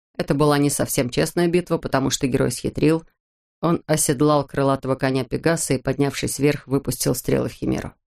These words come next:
«Интересный миф», нетерпеливо прервал его Карпентер. «Но в чём суть?»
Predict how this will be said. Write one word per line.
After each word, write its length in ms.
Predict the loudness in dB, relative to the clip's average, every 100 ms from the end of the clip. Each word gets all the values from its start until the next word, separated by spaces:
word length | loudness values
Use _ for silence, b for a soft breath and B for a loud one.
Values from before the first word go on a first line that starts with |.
| _ _ _ _ _ _ _ _ _
«Интересный 1000 | -2 0 2 2 4 4 2 -2 -2 2
миф», 400 | 2 2 -2 -10 _ _ _ _ _ _ _ _
нетерпеливо 600 | 0 2 2 4 4 4
прервал 420 | 2 2 2 2
его 140 | 2 0
Карпентер. 600 | -2 -2 -4 -6 -8 -12 _ _ -2
«Но 140 | -2
в 60 | 0
чём 280 | 2 2 2
суть?» 440 | 0 -2 -4